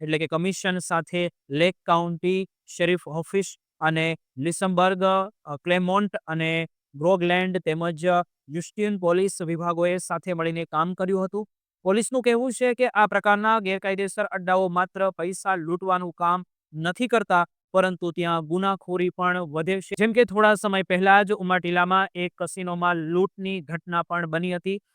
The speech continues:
સરકાર હવે આ બાબતે ખૂબ જ કડક બની છે અને બે હજાર પચીસમાં કાયદામાં ફેરફાર કરીને હવે પાંચથી વધુ મશીનો રાખનાર સામે પણ ગંભીર ગુનો નોંધવાની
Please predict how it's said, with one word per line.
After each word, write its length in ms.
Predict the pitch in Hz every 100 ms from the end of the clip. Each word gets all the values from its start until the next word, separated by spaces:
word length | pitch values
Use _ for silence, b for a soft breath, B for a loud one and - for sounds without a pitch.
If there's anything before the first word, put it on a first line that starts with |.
| _
સરકાર 440 | - 180 214 226 226
હવે 260 | 208 208
આ 220 | - 190
બાબતે 460 | 175 175 180 180 180
ખૂબ 280 | - 175 165
જ 160 | 170
કડક 360 | 175 - 170 220
બની 280 | 202 214 214
છે 200 | - 233 - _ -
અને 140 | 165
બે 240 | 165 185 202
હજાર 300 | 190 202 196
પચીસમાં 640 | 185 175 196 190 190 190
કાયદામાં 560 | 190 170 170 165 170 170
ફેરફાર 460 | - 165 - 165 160
કરીને 420 | 165 165 180 185
હવે 280 | 160 165 170
પાંચથી 880 | - 175 185 196 - - - 196 196 _ _
વધુ 340 | 139 175 170 220
મશીનો 500 | 185 185 185 180 175
રાખનાર 600 | 165 170 - 180 180 190
સામે 380 | - 165 165
પણ 320 | 160 170 170 165
ગંભીર 420 | 160 156 170 185
ગુનો 340 | 160 160 160
નોંધવાની 600 | 156 151 147 156 160 175